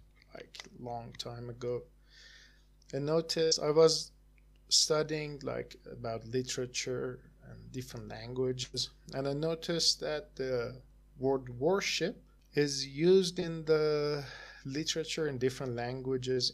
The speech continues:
in poetry, like, as a f-, very common phrase to express feeling, but it not in a religious way, but, like, to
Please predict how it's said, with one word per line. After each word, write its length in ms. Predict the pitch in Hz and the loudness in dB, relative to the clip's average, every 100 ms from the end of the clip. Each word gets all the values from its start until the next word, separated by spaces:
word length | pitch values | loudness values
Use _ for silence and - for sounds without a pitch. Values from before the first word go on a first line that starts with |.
| - | -4
in 120 | 120 - | -18 -8
poetry, 760 | - 127 127 127 - 135 127 | 2 4 4 2 0 0 0
like, 460 | 127 - - - - - | -4 -10 -14 -18 -20 -4
as 420 | 131 131 127 120 | 4 4 6 2
a 500 | 123 123 120 113 113 117 | 0 -2 -2 -4 -6 -8
f-, 840 | - - _ - - - - - 220 | -12 -20 _ -20 -20 -18 -18 -18 -8
very 400 | 135 147 160 170 | 2 4 6 2
common 580 | 175 - 160 147 139 135 | 0 4 4 4 -2 -4
phrase 720 | - - 139 120 151 - - _ _ - - _ | -2 6 6 6 2 0 -2 _ _ -20 -20 _
to 360 | - 131 131 131 | -2 2 4 2
express 520 | 147 139 - 151 151 | 2 4 4 6 6
feeling, 720 | - - 196 156 123 127 151 160 _ | 6 4 4 4 2 -2 -6 -12 _
but 180 | 139 139 | 0 2
it 160 | 160 127 _ | -4 -6 _
not 440 | 139 139 175 175 - | -4 2 2 2 -4
in 120 | 175 170 | -2 -2
a 80 | 151 | 2
religious 640 | 147 151 170 120 113 - | 2 2 0 -2 -2 -4
way, 240 | 113 120 135 131 | -8 -8 -10 -8
but, 220 | 117 - | -10 -10
like, 160 | 123 - _ | -12 -14 _
to 440 | - 123 123 123 | -2 0 -2 -4